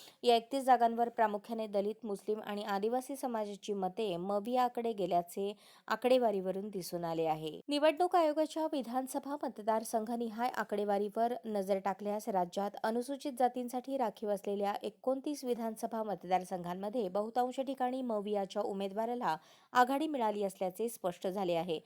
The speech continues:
तसेच राज्यात अनुसूचित जमातीसाठी राखीव असलेल्या चोवीस मतदारसंघ आणि मुस्लिम बहुल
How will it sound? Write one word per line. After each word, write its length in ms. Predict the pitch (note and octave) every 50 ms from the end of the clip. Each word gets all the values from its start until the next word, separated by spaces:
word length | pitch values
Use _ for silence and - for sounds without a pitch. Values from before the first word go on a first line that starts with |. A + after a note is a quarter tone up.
| - - - _ _ -
तसेच 280 | C4+ B3 C4 C#4 C4 C4+
राज्यात 340 | C4+ C4 B3+ A#3+ C#4 C#4 C#4 -
अनुसूचित 480 | B3+ C4 B3+ B3+ B3 C#4+ B3+ - C#4+ C4+ B3
जमातीसाठी 580 | C4 B3+ A#3+ A#3+ A#3+ B3 B3 - C4 B3 C#4+ C#4
राखीव 320 | C4 A3+ G#3+ - - A3+
असलेल्या 400 | A3 G#3+ - A#3 A3+ A3+ A3+ A3+
चोवीस 480 | A#3 A#3 - A3 G#3 A3 A3+ A3 - A#3
मतदारसंघ 640 | G#3+ G3+ F#3+ G3 G3+ G#3 G3+ G3+ - G#3+ G#3 G#3 A3+ B3 B3+ - - - - - _ -
आणि 160 | C4 C4 C4+
मुस्लिम 460 | C4+ C4+ B3+ C4 - D4 D#4 D#4 D4
बहुल 400 | C4+ C4 B3 A#3 B3+ C4 C4+